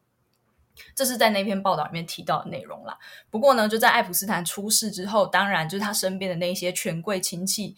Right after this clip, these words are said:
好友就全部都被调查了嘛。那就在他被出事之后，韦克斯纳当然也接受了警方的调查。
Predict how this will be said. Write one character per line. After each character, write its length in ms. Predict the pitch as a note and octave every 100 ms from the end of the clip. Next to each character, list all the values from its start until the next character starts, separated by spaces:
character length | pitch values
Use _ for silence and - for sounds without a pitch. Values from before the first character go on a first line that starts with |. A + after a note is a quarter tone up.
| -
好 220 | - F3
友 180 | F#3 E3
就 140 | - F3+
全 180 | G3
部 60 | E3
都 80 | F3
被 100 | F3+
调 220 | F3+ E3+ -
查 180 | -
了 100 | -
嘛。 160 | - - - - - -
那 100 | B3
就 100 | A#3+
在 140 | A#3+
他 180 | A3+ A3
被 320 | A3+ G#3+ G3+ -
出 220 | - C#4
事 200 | - B3
之 160 | G#3+
后， 200 | A3 A#3+
韦 100 | E3+
克 100 | D3+
斯 140 | G#3+ G#3+
纳 140 | G3
当 120 | F#3+
然 200 | F3+ E3
也 40 | D3+
接 200 | D#3 E3+
受 200 | E3+ F#3+
了 80 | D#3+
警 200 | - - -
方 100 | F3
的 80 | -
调 240 | F3+ G2+
查。 260 | - - -